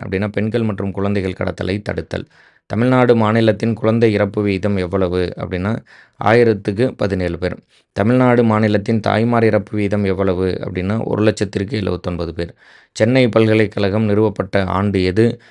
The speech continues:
ஆயிரத்தி எட்நூத்தி ஐம்பத்தி ஏழு. தமிழ்நாடு மாநில கல்விக் கொள்கையை பரிந்துரை செய்த குழு எது அப்படின்ட்டுனா, நீதிபதி முருகேசன் குழு. அதுபோல், சுயமரியாதை திருமண சட்டம் நடைமுறைக்கு வந்த நாள் எது? ஜனவரி இருபது, ஆயிரத்தி தொள்ளாயிரத்தி அறுபத்தி எட்டு.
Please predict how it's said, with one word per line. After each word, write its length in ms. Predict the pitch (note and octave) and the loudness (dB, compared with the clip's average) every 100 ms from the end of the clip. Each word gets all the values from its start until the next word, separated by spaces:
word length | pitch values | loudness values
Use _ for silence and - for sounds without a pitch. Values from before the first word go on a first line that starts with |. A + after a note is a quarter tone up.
| _ _ | _ _
ஆயிரத்தி 420 | - G#2+ A2+ - | 2 4 4 2
எட்நூத்தி 360 | G2 G2+ F#2 A2+ | -4 -4 -6 -2
ஐம்பத்தி 640 | C3 - G#2 G2+ G2+ G2+ | -2 -2 -4 -2 -4 -6
ஏழு. 320 | F#2 F2 F2+ - _ _ - | -6 -6 -8 -12 _ _ -4
தமிழ்நாடு 460 | G#2+ B2+ C3 B2 | 0 4 4 4
மாநில 340 | A#2 A2+ A2+ A2+ | 4 2 2 2
கல்விக் 300 | A2 A2+ A2 | 2 0 0
கொள்கையை 400 | G#2+ G2 G2+ G#2 | 0 2 0 2
பரிந்துரை 440 | G2+ G#2 G#2 G2+ | 0 0 0 0
செய்த 340 | - G2 G2 | 0 -2 -2
குழு 340 | G2+ G#2+ A2+ G2+ | -2 0 2 2
எது 340 | F#2 G2 F2+ _ - _ | 2 0 -2 _ -20 _
அப்படின்ட்டுனா, 380 | - G2+ G#2 B2 | -4 -4 0 0
நீதிபதி 480 | A#2 A2+ A2 G#2+ G#2 | 2 2 2 0 0
முருகேசன் 580 | G2 A2 A2+ G#2+ G2 F2+ | 0 2 4 2 0 -6
குழு. 280 | E2+ F2+ - _ _ | -8 -10 -12 _ _
அதுபோல், 300 | - G#2 A2+ | -6 0 2
சுயமரியாதை 720 | A2+ A#2 B2+ B2 A#2+ A2+ A2+ | 2 2 2 4 6 6 4
திருமண 340 | G2+ A2 A2 G#2+ | 2 0 0 -2
சட்டம் 300 | G2+ G2 A2 | -4 -4 -2
நடைமுறைக்கு 560 | G2+ G2 G#2+ G#2 G2 G2+ | 0 -2 0 -2 -2 -4
வந்த 220 | F#2+ F#2 | -4 -2
நாள் 300 | F2+ G2 G2 | 0 0 0
எது? 380 | F2+ F#2+ C3+ - - _ | 0 0 -2 -4 -20 _
ஜனவரி 480 | - G#2+ A2 A2+ A2 | -4 0 2 4 4
இருபது, 480 | G#2 G#2+ G#2+ A#2 B2 | 2 2 4 2 0
ஆயிரத்தி 420 | D#2+ G#2 G2+ G2 | -2 0 0 -2
தொள்ளாயிரத்தி 300 | G2 F#2 F2 | -2 -2 0
அறுபத்தி 420 | G#2 F#2 F#2+ - G2 | 0 0 -4 -4 -6
எட்டு. 340 | F#2 - | -6 -8